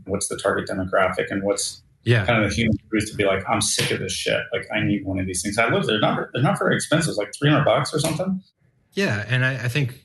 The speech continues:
Speaker 2: one of the, the biggest things that we have as a, as a huge, you know, kind of proof point and testament to our overall design ethos is collaboration with Apple, specifically around our Level Lock Plus product.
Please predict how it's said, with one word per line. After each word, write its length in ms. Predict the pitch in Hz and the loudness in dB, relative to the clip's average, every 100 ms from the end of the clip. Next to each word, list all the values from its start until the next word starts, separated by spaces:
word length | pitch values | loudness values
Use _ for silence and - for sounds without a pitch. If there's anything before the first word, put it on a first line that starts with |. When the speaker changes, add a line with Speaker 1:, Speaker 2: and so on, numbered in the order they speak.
| _ | _
Speaker 2:
one 280 | 113 110 139 | 0 2 4
of 140 | 139 | 4
the, 320 | 123 110 107 110 | 4 4 2 0
the 80 | 107 | 0
biggest 380 | 117 110 104 | 2 2 0
things 220 | 107 101 98 | 0 -2 -2
that 100 | 92 | 0
we 220 | 98 92 | 0 2
have 400 | 95 92 92 90 | 2 0 0 -2
as 200 | 90 95 | -4 -4
a, 400 | 90 87 87 - | -4 -6 -8 -8
as 120 | 101 90 | -6 -6
a 40 | |
huge, 680 | - 98 95 90 - - - | -4 -2 -2 -2 -6 -8 -8
you 100 | 101 | -6
know, 80 | 92 | -4
kind 200 | 87 98 | -2 -2
of 100 | 87 | -2
proof 300 | - 104 - | 2 2 2
point 320 | 110 95 92 | 0 0 0
and 100 | 92 | -4
testament 600 | 90 101 - 104 92 92 | -2 0 0 0 -2 -4
to 580 | - - 95 92 90 90 92 | -4 0 2 2 0 -2 -2
our 140 | 98 | 2
overall 300 | 98 95 90 | 2 2 0
design 380 | 87 90 92 95 | -2 -2 0 0
ethos 500 | 87 - 87 85 - - | -2 -2 -2 0 -2 0
is 500 | 98 95 90 - - - - | 2 2 0 -2 -6 -20 -8
collaboration 600 | - 104 101 98 95 101 | 2 4 4 2 0 0
with 80 | 85 | -2
Apple, 500 | 87 90 90 85 85 | -2 -4 -4 -6 -8
specifically 640 | - 117 - 107 101 98 | -4 0 0 0 -2 -2
around 400 | 90 92 90 92 | -2 0 -2 -2
our 120 | 90 90 | -2 -2
Level 220 | 87 90 | -4 -2
Lock 280 | 87 85 - | -4 -4 -4
Plus 160 | 87 | -6
product. 480 | - 87 82 82 | -4 -4 -6 -8